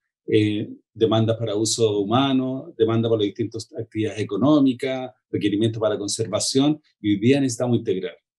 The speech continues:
la resiliencia que podemos lograr a través de, eh, infiltrar los acuíferos, y en particular con soluciones basadas en la naturaleza y otra,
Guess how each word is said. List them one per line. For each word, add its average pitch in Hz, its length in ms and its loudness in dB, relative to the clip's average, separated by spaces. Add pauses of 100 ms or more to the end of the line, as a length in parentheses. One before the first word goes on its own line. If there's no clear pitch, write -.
(100)
la 98 100 -8
resiliencia 120 800 -2 (520)
que 110 180 2
podemos 113 360 4
lograr 95 540 0
a 104 100 -14
través 110 380 0
de, 113 340 0 (520)
eh, 104 360 2
infiltrar 117 640 2
los 127 220 2
acuíferos, 139 540 -2 (800)
y 127 80 2
en 107 80 4
particular 113 460 0
con 117 100 -4
soluciones 113 520 -2
basadas 113 340 -6
en 110 60 -4
la 104 60 -4
naturaleza 110 480 0
y 98 140 2
otra, 156 420 0